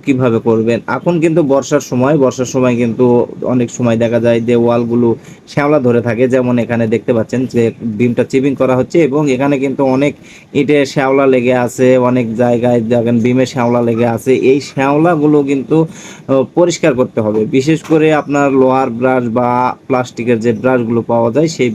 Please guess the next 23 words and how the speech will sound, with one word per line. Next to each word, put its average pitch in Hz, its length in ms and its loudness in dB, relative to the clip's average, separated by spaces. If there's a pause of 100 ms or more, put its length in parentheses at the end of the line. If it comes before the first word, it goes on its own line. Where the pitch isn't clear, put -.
ব্রাশ 123 240 0 (500)
দিয়ে 127 180 2 (160)
ঘষে 117 320 -2 (120)
পানি 120 300 0
দিয়ে 135 140 4
কিন্তু 127 120 -2 (640)
পরিষ্কার 147 460 0
করে 135 200 4
নিতে 131 180 0
হবে, 143 160 2 (120)
নইলে 143 260 4 (100)
কিন্তু 143 220 0 (240)
এইগুলো 147 380 2 (160)
জায়গায় 127 400 2
কিন্তু 127 180 0 (140)
ড্যাম 127 280 2
আসার 117 300 -2
সম্ভাবনা 117 500 0 (100)
থাকবে। 107 300 -4 (240)
আর 123 100 -2 (120)
যখন 123 360 -4
অনেক 143 200 2
সময় 139 200 2